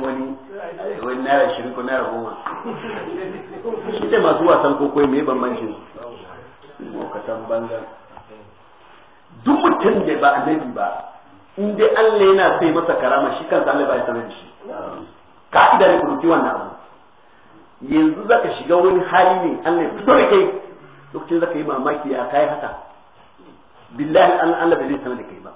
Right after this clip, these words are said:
Kowa yake. Sha abun yayi ce ku. Shi ka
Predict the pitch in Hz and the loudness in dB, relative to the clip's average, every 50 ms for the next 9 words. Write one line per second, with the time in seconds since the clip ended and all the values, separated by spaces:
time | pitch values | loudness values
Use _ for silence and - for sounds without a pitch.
0 | - - - - - - - - - - - - - - - - - - - - | -6 0 2 4 6 6 6 6 6 4 2 -2 -6 -8 -12 -16 -18 -20 -20 -20
1 | - _ _ _ - - - - - - - - 196 214 202 - 196 196 180 165 | -20 _ _ _ -12 -10 -10 -10 -8 -8 0 2 4 6 6 6 6 4 2 4
2 | 165 170 170 165 170 - - - - - 208 185 127 - - - 123 120 - - | 4 4 6 6 4 2 0 -4 -6 -4 -2 -2 -2 -4 -6 -10 -14 -16 -16 -18
3 | - - - _ _ _ _ _ _ _ _ _ _ _ _ _ _ _ _ _ | -20 -20 -20 _ _ _ _ _ _ _ _ _ _ _ _ _ _ _ _ _
4 | _ - - - 147 143 143 - | _ -20 -14 -10 -8 -8 -6 -6